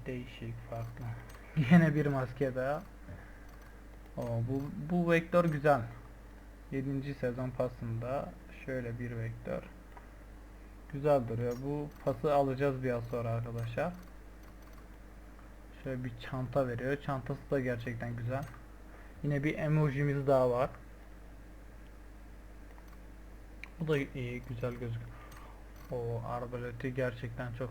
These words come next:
güzel. En çok beğendiğim silahlardan biri arbalet oldu. Tip yirmi sekiz vermiş. Bu da iyi. Otuz sekizde böyle bir Thompson var. Thompson da güzel duruyor.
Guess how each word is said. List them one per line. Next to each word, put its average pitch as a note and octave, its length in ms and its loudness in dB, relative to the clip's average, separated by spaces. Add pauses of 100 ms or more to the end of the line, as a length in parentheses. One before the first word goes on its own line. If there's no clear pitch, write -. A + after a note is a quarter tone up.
güzel. A2+ 200 -2 (960)
En C3+ 160 0
çok B2 220 -4
beğendiğim C3 500 -2 (220)
silahlardan B2+ 580 0
biri C#3 120 4
arbalet B2+ 580 2
oldu. A#2+ 340 -2 (1600)
Tip - 200 -6
yirmi C#3+ 200 4
sekiz C3 400 -2
vermiş. A#2 420 0 (440)
Bu C#3 140 -6
da A#2 140 -2
iyi. A2+ 280 -4 (2250)
Otuz C#3 280 0
sekizde C#3+ 440 4
böyle D3+ 300 10
bir D3 240 4 (160)
Thompson C3 560 0
var. C3 200 -2 (200)
Thompson C#3+ 420 -2
da B2+ 80 2
güzel A#2 420 0
duruyor. A#2 320 -2